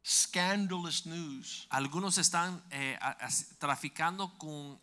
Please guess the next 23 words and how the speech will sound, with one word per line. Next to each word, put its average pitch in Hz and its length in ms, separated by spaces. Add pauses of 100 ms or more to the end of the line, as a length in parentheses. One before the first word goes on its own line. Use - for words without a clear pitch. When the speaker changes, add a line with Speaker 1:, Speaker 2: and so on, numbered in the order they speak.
Speaker 2:
eh, 123 360
noticias 190 760
escandalosas. 127 880
Speaker 1:
Just 165 220
to 170 80
move 175 320
the 165 100
people's 165 400
hearts. - 480
Speaker 2:
Solamente 143 480
para 143 340
conmover 135 680
a 131 60
las 131 140
Speaker 1:
It 143 280
has 185 360
Speaker 2:
personas. - 40
Speaker 1:
no 170 200
edifying 165 600
effect. 165 440
Speaker 2:
Pero 139 180
no 160 140
tiene 180 420